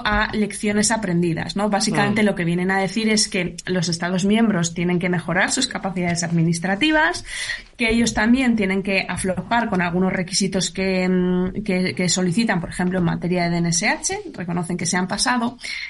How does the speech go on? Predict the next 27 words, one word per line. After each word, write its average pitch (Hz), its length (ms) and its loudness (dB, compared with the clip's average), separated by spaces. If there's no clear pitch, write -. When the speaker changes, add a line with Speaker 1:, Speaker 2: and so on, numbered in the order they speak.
Speaker 1:
Y, 330 500 4
eh, 208 200 4
también 233 420 4
un 254 480 6
elemento 262 440 2
que 202 100 0
me 180 100 0
ha 190 40 0
llamado 262 300 2
mucho 240 240 4
la 185 80 0
atención 185 380 2
del 202 100 4
informe 214 600 2
es 247 260 2
que, 285 340 -2
eh, 196 560 2
inciden 262 880 2
en 240 320 4
la 254 260 4
importancia 233 840 2
de 214 320 0
que, 233 340 0
eh, 190 320 2
el 190 100 2
gobierno 202 460 2
central, 220 680 2